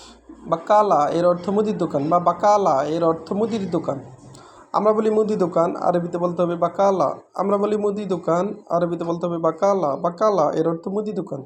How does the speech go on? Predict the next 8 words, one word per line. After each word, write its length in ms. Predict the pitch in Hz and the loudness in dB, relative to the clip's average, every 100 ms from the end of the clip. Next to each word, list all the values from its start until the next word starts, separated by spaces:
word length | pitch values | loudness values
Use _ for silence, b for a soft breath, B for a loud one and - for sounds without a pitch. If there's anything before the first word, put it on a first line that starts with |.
| - _ _ _ _ _ _ _ _ _ _ _ _ | -16 _ _ _ _ _ _ _ _ _ _ _ _
মাহাল 420 | 170 190 190 165 131 - | 0 2 4 2 2 2
এর 180 | 160 | 4
অর্থ 240 | 170 170 175 | 4 2 -6
দোকান, 520 | 175 214 208 139 127 - 214 | -4 -2 0 -2 -2 -14 -2
মাহাল 480 | 190 214 - 147 147 - | 0 0 -2 -4 -6 -8
এর 180 | 160 165 | -2 -2
অর্থ 220 | 170 170 | -2 -4
দোকান। 480 | 185 208 208 151 | -4 -4 -2 -4